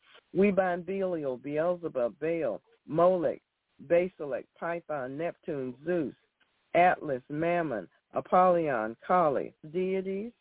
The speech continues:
Oro, Koterebre, Isis, Osiris, all gods and goddesses, Kali, and Baphomet.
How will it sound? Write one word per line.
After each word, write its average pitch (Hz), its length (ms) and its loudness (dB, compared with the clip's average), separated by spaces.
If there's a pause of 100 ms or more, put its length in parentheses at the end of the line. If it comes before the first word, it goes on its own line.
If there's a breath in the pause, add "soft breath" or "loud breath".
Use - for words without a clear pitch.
(280)
Oro, 165 460 6
Koterebre, 156 800 0
Isis, 143 460 -2 (120)
Osiris, 143 680 -2 (100)
all 156 200 2
gods 156 480 0 (440 soft breath)
and 147 260 2
goddesses, 175 680 2 (180)
Kali, 180 500 4 (640 soft breath)
and 170 540 4
Baphomet. 151 680 0